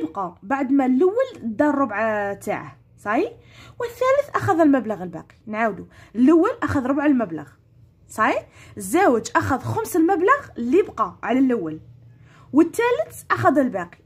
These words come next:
أيا كل واحد شحال دا؟ إذن حساب المبلغ الذي أخذه كل واحد. آه.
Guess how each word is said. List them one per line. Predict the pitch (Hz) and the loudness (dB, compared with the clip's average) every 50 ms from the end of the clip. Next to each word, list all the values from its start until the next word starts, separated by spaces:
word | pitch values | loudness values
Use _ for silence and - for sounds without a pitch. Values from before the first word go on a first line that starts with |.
| - | -6
أيا | 247 254 269 | -4 -4 -4
كل | 285 - 403 | -4 -4 -2
واحد | 427 427 480 466 - 554 - | -2 0 -2 -2 -2 -6 -6
شحال | - - - 247 226 202 175 175 | -6 -6 -6 -6 -4 -6 -8 -12
دا؟ | - 160 180 - - - - _ _ _ _ | -14 -18 -18 -20 -20 -20 -20 _ _ _ _
إذن | - 214 240 240 226 | -8 -6 -4 -4 -4
حساب | - 254 247 - - 208 202 190 190 196 202 220 240 254 320 427 554 - - _ _ - _ _ - _ - - - - _ - - _ _ _ _ _ _ _ _ _ - _ _ _ _ _ - | -4 -6 -6 -6 -6 -8 -6 -6 -4 -4 -2 -2 -2 -2 -4 -8 -10 -12 -20 _ _ -20 _ _ -20 _ -20 -20 -20 -20 _ -20 -20 _ _ _ _ _ _ _ _ _ -20 _ _ _ _ _ -4
المبلغ | 240 254 240 233 240 233 196 196 196 196 202 220 262 320 370 415 480 - - - - _ _ - - _ - | -2 -2 0 0 -2 -2 -4 -4 -4 -4 -4 -4 -6 -6 -10 -12 -14 -14 -16 -20 -20 _ _ -20 -20 _ -10
الذي | 226 240 240 233 220 214 208 180 190 220 247 285 349 - - - _ - - _ _ _ - - | -10 -8 -6 -4 -4 -4 -4 -6 -6 -2 0 0 0 0 -2 -10 _ -20 -20 _ _ _ -10 -6
أخذه | 269 302 294 - - 240 220 208 190 180 190 190 190 180 190 240 311 440 - - _ _ _ _ _ _ - - - - | -4 -4 -4 -6 -8 -8 -8 -8 -8 -8 -8 -8 -8 -8 -6 -4 -4 -4 -6 -10 _ _ _ _ _ _ -20 -20 -18 -6
كل | - 311 277 247 | -2 0 0 0
واحد. | 196 180 - - _ _ _ - _ _ _ - _ _ _ _ - - - _ _ _ _ _ _ _ _ _ _ _ _ _ _ _ - - - - - - - | -2 -4 -8 -12 _ _ _ -20 _ _ _ -20 _ _ _ _ -20 -20 -20 _ _ _ _ _ _ _ _ _ _ _ _ _ _ _ -20 -20 -20 -20 -20 -16 -12
آه. | 180 175 175 | -10 -10 -10